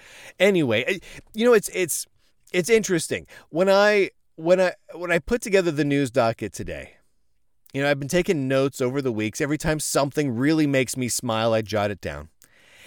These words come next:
And when I put it together today, I'm like, "What are the, what are the five news stories we're gonna talk about today?" Someone making solitaire work in Gopher. <laughs> Like, that's using an old network protocol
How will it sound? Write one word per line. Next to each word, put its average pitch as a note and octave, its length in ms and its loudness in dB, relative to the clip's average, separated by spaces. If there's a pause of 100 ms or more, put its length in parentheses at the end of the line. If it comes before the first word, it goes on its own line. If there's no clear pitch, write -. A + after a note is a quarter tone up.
(120)
And C#3+ 100 0
when E3 80 2
I D#3+ 60 4
put G3 220 0
it A3+ 80 -4
together D#3+ 320 4
today, B2 220 -2
I'm A2+ 80 -2
like, A2 140 -2
"What F#3 140 2
are A#3 80 2
the, C#3+ 180 -2 (200)
what G#3 140 -2
are G#3 40 -4
the E3 80 -2
five E3+ 400 2
news D#3 220 -2
stories C#3+ 280 2
we're B2 60 -8
gonna B2 80 -4
talk A#2+ 320 0
about E2 240 -8
today?" - 380 -18 (540)
Someone G#3 340 0
making C#3+ 260 0
solitaire F3+ 640 -2
work C#3+ 300 -2
in C3 120 -8
Gopher. F2+ 500 -8 (180)
<laughs> - 160 -2
Like, D#3+ 280 -4
that's D#3 280 4 (300)
using F3+ 400 0
an D3+ 80 -2 (120)
old F#3+ 520 6 (120)
network D#3 520 0
protocol G2+ 840 0